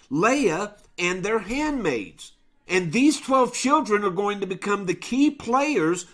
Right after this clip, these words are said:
throughout the rest of the story of the history of the people of Israel, all the way up until the very day in which we live today.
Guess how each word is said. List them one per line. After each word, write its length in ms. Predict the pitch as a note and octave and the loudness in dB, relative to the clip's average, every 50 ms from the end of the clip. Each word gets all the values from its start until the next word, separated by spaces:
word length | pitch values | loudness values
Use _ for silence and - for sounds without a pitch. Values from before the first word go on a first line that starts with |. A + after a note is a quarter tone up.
| - _ _ | -20 _ _
throughout 380 | - G3+ G#3 G#3 F#3+ F#3 - - | 0 2 4 4 4 4 2 2
the 100 | G#3+ F#3+ | 0 0
rest 460 | F3 E3 F3 F#3 G#3 B3 A#3 - - | 0 2 2 2 2 2 0 -2 -6
of 220 | A3+ G#3+ G#3+ G3+ G3+ | -8 -6 -6 -4 -2
the 100 | A#3+ A3 | -2 0
story 760 | - - - B3+ A#3+ C#4 C#4 B3 F#3+ D#3+ D#3 G3+ G3+ - - _ - | -2 -2 0 2 2 4 6 4 4 4 2 -2 -4 -8 -18 _ -6
of 200 | - F#3 F3+ E3+ | -4 -4 0 0
the 100 | A3 G3+ | 0 0
history 480 | E3 D3+ G3+ A3+ A3 - - A#3 B3+ B3 | 0 0 0 -2 -2 -2 -6 -6 -6 -6
of 120 | A#3 G#3 | -6 -6
the 100 | G#3+ B3 | -8 -10
people 480 | - - F3 E3 D#3 D3+ E3+ F#3+ G3 - | -8 -6 -6 -6 -6 -4 -4 -4 -2 -2
of 200 | G#3 G#3+ F3 G3+ | -4 -4 -4 -4
Israel, 640 | A#3 B3+ C#4 C#4 G#3 G3 F#3+ D#3+ B2+ G#2+ F#2 - - _ _ _ _ | -4 -4 -2 -2 -2 -2 -2 -2 -2 -2 -6 -10 -16 _ _ _ _
all 220 | - A3+ C4 D4 - | 0 4 6 6 6
the 60 | C#4 | 6
way 280 | B3+ A3+ G3 F3 D#3+ D3+ | 4 4 2 2 2 2
up 180 | E3+ G3+ - | 0 0 -2
until 280 | A3 G3 E3 G#3 G#3 F#3+ | -4 -4 -2 -2 -2 -2
the 100 | F#3+ F3+ | -2 -2
very 420 | D3+ E3 G3 G#3 A3+ A#3+ C4+ B3+ | -2 -2 0 0 0 0 0 -2
day 440 | G#3+ D#3+ A3 A3+ B3+ B3+ A3+ G3 A3 | -2 -2 -2 0 2 2 2 2 2
in 320 | A3+ - F3+ F#3+ G3 G3 | -2 -6 -6 -6 -4 0
which 280 | F#3 F3+ F3+ F3+ - - | 2 2 2 2 0 -4
we 220 | F3+ G3+ G#3 G#3+ | -6 -6 -6 -4
live 400 | A#3 G3+ F3 D#3 D#3 E3 D#3+ - | -4 0 4 4 4 4 2 0
today. 720 | - G3 G#3+ G#3+ F3+ B3 B3+ C#4 B3+ G#3 C#3+ F#2+ F2 - | -2 -2 -2 0 0 -2 0 2 2 2 2 -2 -6 -12